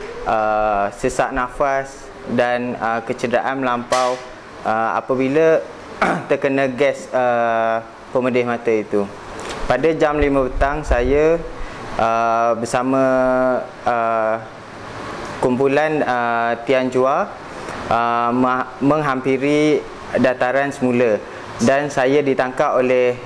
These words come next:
uh, dua orang anggota polis dan terus saya dibelasah <clears throat> sehinggakan, uh, saya tidak dapat bangun. Uh, selepas, uh, saya diangkat oleh anggota polis itu, saya di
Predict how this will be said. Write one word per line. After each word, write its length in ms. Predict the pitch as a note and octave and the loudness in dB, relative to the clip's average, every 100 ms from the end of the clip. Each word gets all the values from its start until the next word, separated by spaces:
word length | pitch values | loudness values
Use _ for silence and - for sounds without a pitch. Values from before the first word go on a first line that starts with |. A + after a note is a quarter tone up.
| A#2 | -4
uh, 160 | B2 A#2+ | -2 0
dua 320 | A#2 C3+ B2 | 2 4 4
orang 320 | B2+ C3 C3 | 2 0 0
anggota 240 | B2 B2 B2 | 0 2 2
polis 480 | B2 A#2+ D3 F3 - - - - | 2 2 2 0 0 0 2 2
dan 320 | A#2 B2 B2+ B2+ B2+ B2 B2 B2+ - | 2 2 2 2 2 2 2 0 -2
terus 340 | C#3+ C#3 D#3 D#3 | 2 4 2 0
saya 400 | - B2+ C3+ C3 | 0 4 4 4
dibelasah 540 | C3 B2 B2 - D#3+ - - - - - - - - | 2 2 0 0 -2 -4 -16 -16 -14 -12 -12 -10 -8
<clears throat> 280 | A#3 G#3 C3+ A#2 | -4 -2 -2 0
sehinggakan, 680 | C3+ C3 C#3 C#3+ C3+ D#3 D#3 - | 2 4 4 4 4 2 2 -2
uh, 280 | A#2+ A#2+ A#2+ | -2 0 0
saya 220 | C3+ C3 | 0 0
tidak 240 | C3+ B2+ | 2 0
dapat 240 | A#2 B2 A#2+ | 0 0 0
bangun. 360 | B2 B2+ B2 A2+ G2+ - - - - - - - - - - | 0 0 0 0 -4 -10 -12 -12 -10 -10 -8 -8 -8 -6 -2
Uh, 240 | A#2 A#2 | 0 0
selepas, 560 | A2+ C3 C3+ - E3+ - | 0 0 0 0 -2 0
uh, 220 | C3 B2+ | 0 0
saya 280 | B2+ C3+ D3+ | 2 4 4
diangkat 400 | C#3 C3 C3+ D3 B2 | 4 2 2 0 2
oleh 160 | C#3 | 2
anggota 520 | C3+ C3+ C3 C3 C#3 C3 C3 C3 B2+ B2+ B2+ | 2 4 2 4 4 6 6 6 6 4 2
polis 380 | C3 C3 C3+ | 2 2 2
itu, 400 | B2+ B2+ D3+ E3 | 2 2 2 2
saya 400 | D#3+ B2 C3 C#3 | 2 2 4 2
di 320 | C3+ C3 C3 | 2 2 0